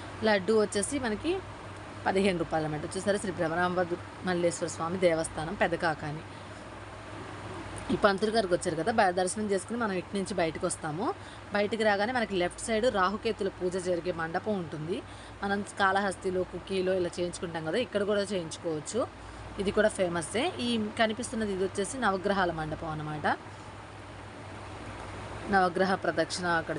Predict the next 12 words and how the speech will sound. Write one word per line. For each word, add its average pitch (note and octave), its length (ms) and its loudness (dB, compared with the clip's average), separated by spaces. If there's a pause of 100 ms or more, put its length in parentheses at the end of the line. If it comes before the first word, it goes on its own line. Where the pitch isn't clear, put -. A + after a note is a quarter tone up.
(100)
చేయొచ్చు. D#3+ 460 0 (1160)
ప్రసాదం G3 420 4
కౌంటర్, D#3+ 360 -2
నవగ్రహ F#3+ 340 4
ప్రదక్షిణ F3 440 -2
చేసిన E3 260 -4
తర్వాత E3 200 -4
మనం B3+ 180 2
శివాలయం, E3+ 680 0
శివుడి F#3 220 2
దర్శనం F3 460 -2
చేసుకోవాలి. D#3 640 -2